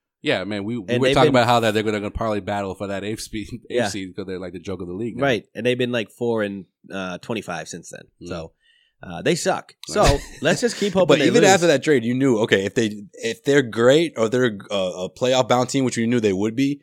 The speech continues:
Speaker 3: probably, like, a two or three year window. And after that, everything's gonna go downhill.
Speaker 2: Exactly.
Speaker 3: Yeah.
Speaker 2: Exactly. So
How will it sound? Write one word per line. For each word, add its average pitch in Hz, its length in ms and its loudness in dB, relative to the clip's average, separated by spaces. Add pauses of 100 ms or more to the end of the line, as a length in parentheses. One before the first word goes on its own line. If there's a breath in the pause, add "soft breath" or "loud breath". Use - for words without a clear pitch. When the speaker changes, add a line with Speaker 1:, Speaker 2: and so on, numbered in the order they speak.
(180)
Speaker 3:
probably, 147 240 0
like, 135 200 4
a 113 40 2
two 135 240 2
or 127 60 4
three 120 240 0
year 107 120 4
window. 98 300 0
And 95 80 -2
after 98 200 -4
that, 92 280 -2
everything's 95 260 -4
gonna 87 100 -2
go 90 100 0
downhill. 80 300 -6
Speaker 2:
Exactly. 85 640 -6
Speaker 3:
Yeah. 78 220 -14
Speaker 2:
Exactly. 87 600 -10
So 110 440 -2